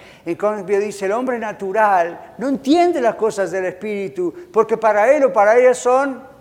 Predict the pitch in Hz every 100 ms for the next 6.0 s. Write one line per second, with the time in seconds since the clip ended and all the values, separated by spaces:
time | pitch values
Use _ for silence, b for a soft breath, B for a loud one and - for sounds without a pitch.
0 | - _ _ - 165 214 214 240 240 214
1 | 139 113 - - - _ _ _ b b
2 | _ _ - 190 196 160 156 160 147 156
3 | 147 151 147 131 160 180 180 156 131 120
4 | 120 151 127 123 160 175 139 120 117 120
5 | 127 143 170 190 156 143 165 151 156 202